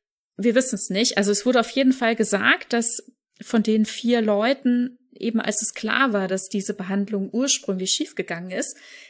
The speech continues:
die Eltern ja sowieso schon das Ganze öffentlich machen mussten, damit die Kinder dann weiterführende Behandlung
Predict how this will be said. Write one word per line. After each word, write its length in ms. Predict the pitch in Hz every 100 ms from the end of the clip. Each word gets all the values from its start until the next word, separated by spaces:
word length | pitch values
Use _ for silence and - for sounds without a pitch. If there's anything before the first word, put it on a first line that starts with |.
| _ -
die 100 | -
Eltern 400 | 185 233 233 220
ja 120 | 214
sowieso 380 | 196 214 208 233
schon 360 | - 196 180 190 -
das 160 | 190
Ganze 280 | 185 185 -
öffentlich 420 | 202 202 160 -
machen 280 | 170 - 185
mussten, 340 | 175 - -
damit 400 | 185 190 220 262
die 100 | 240
Kinder 400 | 226 226 214 208
dann 220 | 196 180 180
weiterführende 800 | 196 220 208 190 - 196 196 190
Behandlung 640 | 180 190 202 196 190 185